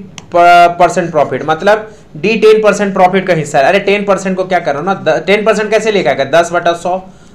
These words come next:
दस बटा सौ को तोड़ेंगे तो क्या हो जाएगा? एक बटा दस।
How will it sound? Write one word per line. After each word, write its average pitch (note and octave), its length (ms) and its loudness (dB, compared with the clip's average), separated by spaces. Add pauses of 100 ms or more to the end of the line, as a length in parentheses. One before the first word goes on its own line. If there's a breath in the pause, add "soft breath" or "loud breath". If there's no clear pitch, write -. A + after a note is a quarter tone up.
(100)
दस F#3 200 4
बटा G#3+ 200 2
सौ G#3 220 0
को G#3+ 80 2
तोड़ेंगे G#3+ 380 0
तो G#3 80 -2
क्या G#3+ 140 2
हो F3 100 2
जाएगा? C#3 160 -2
एक D3+ 200 -4
बटा C#3+ 220 -2
दस। A#2 340 -4